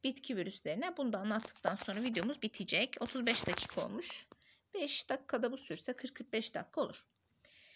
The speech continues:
Şimdi bitki virüslerine baktığımız zaman bitkilerde bilinen iki binden fazla viral hastalık vardır. Ee,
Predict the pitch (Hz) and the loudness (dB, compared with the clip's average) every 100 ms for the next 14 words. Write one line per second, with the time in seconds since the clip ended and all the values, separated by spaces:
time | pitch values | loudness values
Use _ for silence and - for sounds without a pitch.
0 | - - - 427 302 - - 392 311 - | -20 -10 -2 0 0 -2 -2 -2 0 2
1 | 254 196 220 254 - 381 403 240 208 196 | 4 4 2 0 -4 -6 -2 0 0 0
2 | 226 311 - 381 262 214 208 294 240 202 | -4 -6 -4 2 2 2 0 2 2 0
3 | - - 370 359 349 370 403 392 - 269 | -4 0 2 2 2 2 0 -2 2 2
4 | 254 339 440 - 269 294 285 233 208 - | 4 2 2 0 4 8 8 6 0 0
5 | 226 220 - 160 139 - - - - _ | 0 0 -2 -2 -2 -4 -8 -8 -12 _
6 | _ _ - - - - - - - 220 | _ _ -20 -20 -20 -20 -20 -20 -4 2
7 | 214 214 214 214 - | 6 6 6 2 0